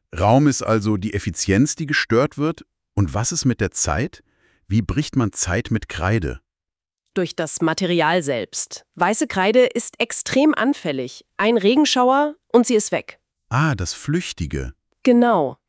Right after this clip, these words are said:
Speaker 2: Das steht im absoluten Kontrast zu den Faktenmonumenten des esserischen Dualismus,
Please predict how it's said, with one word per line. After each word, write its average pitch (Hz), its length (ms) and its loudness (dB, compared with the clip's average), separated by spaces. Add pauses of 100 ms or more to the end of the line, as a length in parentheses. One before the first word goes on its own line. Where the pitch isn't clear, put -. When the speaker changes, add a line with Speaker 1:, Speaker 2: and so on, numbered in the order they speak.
(340)
Speaker 2:
Das - 220 -6
steht 208 280 0
im 190 100 2
absoluten 208 480 -2
Kontrast - 540 -2
zu 226 80 0
den 196 160 4
Faktenmonumenten 190 1160 2
des 180 160 0
esserischen 196 560 0
Dualismus, 180 680 0